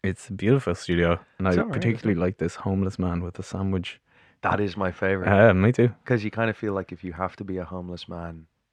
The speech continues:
Speaker 2: first of all, you want a sandwich, but second of all, that guy just looks,
Speaker 1: <laughs>
Speaker 2: he looks like he would be, he'd be good in a fight,
Speaker 1: <laughs>
Speaker 2: and he'd have a lot of stories.
Speaker 1: It looks like he had a lot of swagger as well at
Speaker 2: Yeah,
Speaker 1: some point.
Speaker 2: exactly.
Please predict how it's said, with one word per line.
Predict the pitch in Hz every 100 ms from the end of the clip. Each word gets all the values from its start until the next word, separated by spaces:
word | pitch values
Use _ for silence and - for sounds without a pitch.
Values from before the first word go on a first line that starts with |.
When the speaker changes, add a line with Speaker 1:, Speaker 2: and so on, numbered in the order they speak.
| _
Speaker 2:
first | - 101 -
of |
all, | 95
you | 92 85
want | 85
a | 82
sandwich, | 85 80 78 - -
but | 80
second | - 87 80
of | 85
all, | 85 85
that | 87 -
guy | 90 82
just | 85 -
looks, | 82 - - - -
Speaker 1:
<laughs> | - - - _ _ _ _ _
Speaker 2:
he | 92
looks | 92 87 -
like | 85 -
he | - 87
would | 82 _ _ - _
be, | - 90 87 - -
he'd | 95 -
be | 87
good | 90
in | 101
a | 117
fight, | 92 98 - _ -
Speaker 1:
<laughs> | 131 113 - _ - 123 - -
Speaker 2:
and | 151 87 87 85 - - 95
he'd | 87
have | 90
a | 87
lot | 87 90
of | -
stories. | 104 92 - - _
Speaker 1:
It | 110
looks | 117 -
like | 143
he | 127
had | 101 104
a | 95
lot | 87 82
of |
swagger | - 73 76 76 50
as | 53
well | - - -
at | 98
Speaker 2:
Yeah, | 127
Speaker 1:
some | -
point. |
Speaker 2:
exactly. | 82 - 120 98